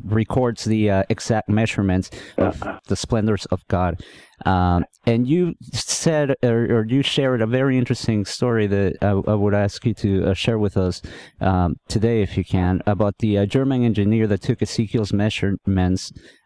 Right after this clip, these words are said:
Speaker 1: uh,
Speaker 2: Yeah.
Speaker 1: and then they measured them with a temple.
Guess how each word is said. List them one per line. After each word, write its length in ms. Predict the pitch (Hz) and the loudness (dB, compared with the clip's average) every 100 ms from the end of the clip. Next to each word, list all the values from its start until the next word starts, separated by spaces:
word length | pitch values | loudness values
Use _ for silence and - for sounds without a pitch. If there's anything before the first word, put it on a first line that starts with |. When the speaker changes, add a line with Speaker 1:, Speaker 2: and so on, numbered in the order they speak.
| - | -2
Speaker 1:
uh, 380 | 92 90 90 - 113 | 0 2 2 0 0
Speaker 2:
Yeah. 60 | |
Speaker 1:
and 80 | 113 | 0
then 140 | 113 107 | 0 0
they 140 | 104 | 0
measured 340 | 101 104 - | 2 0 -2
them 160 | 98 92 | 0 2
with 220 | 90 - | 0 0
a 160 | 85 82 | -2 -2
temple. 440 | - 107 - 80 | -2 -2 -2 -4